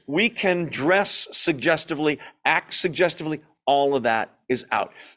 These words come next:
In this category is pornography as well, which fifty, seventy-five years ago, you had to go somewhere and buy it.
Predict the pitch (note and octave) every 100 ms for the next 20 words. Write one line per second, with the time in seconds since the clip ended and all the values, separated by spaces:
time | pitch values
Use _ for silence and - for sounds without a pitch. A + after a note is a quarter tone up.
0 | _ - F#3 G#3 G#3 - A3 G#3+ G#3 F#3
1 | F3+ E3 C#3+ C#3 - - G#2+ G#2+ A#2+ C#3+
2 | D3 - D#3 D#3+ - _ _ _ A2+ G#2+
3 | G2+ G2 - - - - C3 F#3 G#3 -
4 | - - _ _ - - F#3+ F#3+ F#3+ E3+
5 | F3+ D#3 D#3+ D#3 C3+ C3 A3+ B3 F3+ C3
6 | B2 C3 C#3+ - - - - D3+ D3+ C#3
7 | G#2+ G2 D3+ G#3+ - F3+ D#3+ D3+ D3 C#3+
8 | A#2+ F2 D3+ G3 B2+ C3